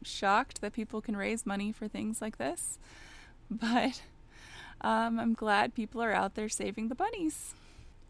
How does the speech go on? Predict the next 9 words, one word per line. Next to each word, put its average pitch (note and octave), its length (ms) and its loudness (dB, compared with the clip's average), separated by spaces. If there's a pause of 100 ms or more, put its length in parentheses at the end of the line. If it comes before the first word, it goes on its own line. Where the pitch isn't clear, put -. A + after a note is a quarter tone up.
(160)
Spay F#3+ 720 0
and F3 260 0
neuter F#3+ 340 0
your F3+ 180 -2
pets, - 500 2
people. D#3 600 0 (480)
We're E3 120 -2
not F#3 280 2
breeders. D#3+ 760 0